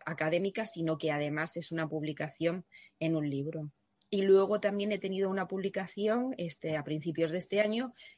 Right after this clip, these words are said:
en una revista de una universidad en, en, en Rusia, en Moscú concretamente. Y nos han publicado y, bueno, pues eso es bueno porque también tiene difusión de, de otro profesorado normalmente que suelen ser los que, eh,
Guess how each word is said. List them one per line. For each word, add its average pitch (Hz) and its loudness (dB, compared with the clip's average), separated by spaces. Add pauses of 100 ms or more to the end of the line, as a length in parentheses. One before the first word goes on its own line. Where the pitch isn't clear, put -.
en 175 2
una 170 2
revista 175 0
de 151 0
una 151 -4
universidad 151 -2 (120)
en, 139 -4
en, 139 -4
en 131 -8
Rusia, 262 0 (760)
en 175 0
Moscú 170 -2
concretamente. 160 -6 (600)
Y 185 4
nos 175 2
han 175 2
publicado 196 4
y, 226 4
bueno, 208 2
pues 170 -2
eso 175 -4
es 180 -4
bueno 196 0
porque 180 -2
también 170 0
tiene 202 0
difusión 170 0
de, 156 0
de 147 -2
otro 170 0 (580)
profesorado 180 6
normalmente 180 2
que 170 0
suelen 185 0
ser 185 0
los 180 2
que, 175 2
eh, 165 4